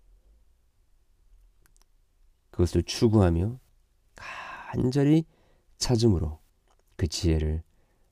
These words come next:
만날 수 있게 되기를 원합니다. 하나님을 경외하고 두려워하고 모든 악과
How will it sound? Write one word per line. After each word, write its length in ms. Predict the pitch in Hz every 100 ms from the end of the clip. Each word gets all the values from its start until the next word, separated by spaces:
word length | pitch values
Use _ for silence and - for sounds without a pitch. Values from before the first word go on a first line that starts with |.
| _
만날 360 | - - 110
수 160 | 107 -
있게 160 | 95 92
되기를 420 | 82 80 80 87 -
원합니다. 600 | 87 87 95 82 87 - _ _ _ _ _ _ _ _ _ _ _
하나님을 720 | - 107 101 92 90 87 90 - _
경외하고 600 | - 101 110 113 98 98
두려워하고 640 | 104 131 143 131 90 - - _ _ _ _ _ _ _ _ _ _
모든 720 | - 101 113 113 110 107 110 -
악과 500 | 95 - 90 87